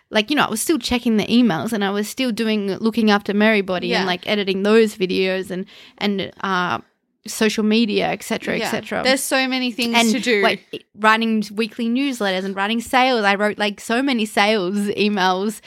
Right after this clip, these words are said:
Speaker 1: uh, and sequences in that time.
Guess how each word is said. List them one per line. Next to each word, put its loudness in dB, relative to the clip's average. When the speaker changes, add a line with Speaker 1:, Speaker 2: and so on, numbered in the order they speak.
Speaker 1:
uh, 2
and 2
sequences 0
in 2
that 2
time. -2